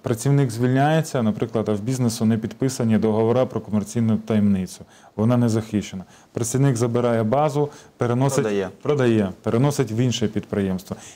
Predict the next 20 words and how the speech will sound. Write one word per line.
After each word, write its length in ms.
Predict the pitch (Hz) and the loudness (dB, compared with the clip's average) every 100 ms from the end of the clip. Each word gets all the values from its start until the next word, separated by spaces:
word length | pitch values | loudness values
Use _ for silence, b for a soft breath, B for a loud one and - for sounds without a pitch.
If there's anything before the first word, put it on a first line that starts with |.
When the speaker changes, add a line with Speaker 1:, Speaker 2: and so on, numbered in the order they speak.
| - | 0
Speaker 1:
І 120 | 185 | 2
отак 460 | 170 139 151 156 135 | 2 0 -2 -2 -2
от 200 | 110 - - | -4 -6 -12
вона 280 | 104 117 123 | -2 0 2
гуляє. 480 | 110 117 110 98 90 B B B | 2 2 2 0 -4 B B B
Тобто 320 | - 113 - 147 | -8 -6 -4 -2
так, 280 | 214 254 - | -2 -4 -4
дійсно, 400 | 131 180 175 135 | 0 2 2 2
є, 760 | 113 113 160 160 135 117 104 95 95 | 2 4 4 4 4 4 2 0 -4
є 180 | 101 156 | 0 2
легальні, 520 | 143 123 160 147 117 | 4 2 2 2 0
є 200 | 110 120 | 2 4
нелегальні 580 | 117 151 131 123 117 110 | 4 4 4 4 4 2
способи. 600 | 110 110 101 - 92 92 B B B B - | 0 0 -2 -2 -6 -8 B B B B -4
Е, 100 | 104 | 0
от 140 | 107 107 - | 0 -2 -12
в 80 | - | -6
чому 300 | - 175 170 | 0 2 2
заслуга 420 | 147 143 156 143 | 2 0 0 0
закону? 600 | 123 135 175 214 190 123 | 0 -2 2 4 4 2